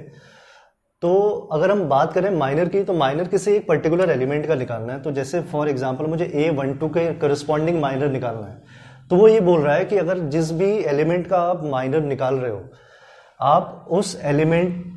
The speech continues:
जो भी वो element है उसके corresponding वो वाली रो और उसके corresponding जो वो कॉलम बन रहा है उसको छोड़ दो।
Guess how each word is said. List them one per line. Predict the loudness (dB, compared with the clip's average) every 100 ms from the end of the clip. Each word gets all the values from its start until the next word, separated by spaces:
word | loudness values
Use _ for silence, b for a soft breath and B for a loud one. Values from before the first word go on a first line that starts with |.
| -10
जो | -8 0 2
भी | 2 2
वो | 2
element | 2 2 0 0
है | 0 0
उसके | -2 0
corresponding | 0 2 0 -2 -2 0 0 0
वो | 0
वाली | 0 2 2
रो | 2 0 -4 -8 -20 -20 -20 -20 _ _ B B B B B
और | -2 -2
उसके | -2 0 2
corresponding | 4 0 0 0 2 0
जो | 0
वो | -2 -4 -8 -4 -4 -2
कॉलम | -2 0 0
बन | 0
रहा | 0 -2
है |
उसको | -4 -8 -2 -2
छोड़ | -2 -2 -2
दो। | -4